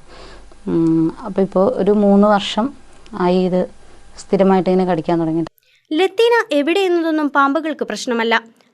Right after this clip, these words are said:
Speaker 2: പറമ്പിലോ അടുക്കളയിലോ മുറ്റത്തോ ലത്തീന എവിടെയാണോ അവിടെ എത്തി കാര്യം നടത്തി പാമ്പുകൾ മടങ്ങും.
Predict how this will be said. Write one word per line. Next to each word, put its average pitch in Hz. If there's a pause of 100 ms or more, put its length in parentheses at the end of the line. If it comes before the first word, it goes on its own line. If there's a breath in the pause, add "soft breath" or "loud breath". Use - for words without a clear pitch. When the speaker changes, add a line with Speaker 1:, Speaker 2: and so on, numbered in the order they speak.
(120)
Speaker 2:
പറമ്പിലോ 269
അടുക്കളയിലോ 262
മുറ്റത്തോ 247 (260 loud breath)
ലത്തീന 359
എവിടെയാണോ 302 (100)
അവിടെ 277
എത്തി 330
കാര്യം 277
നടത്തി 269
പാമ്പുകൾ 226
മടങ്ങും. 202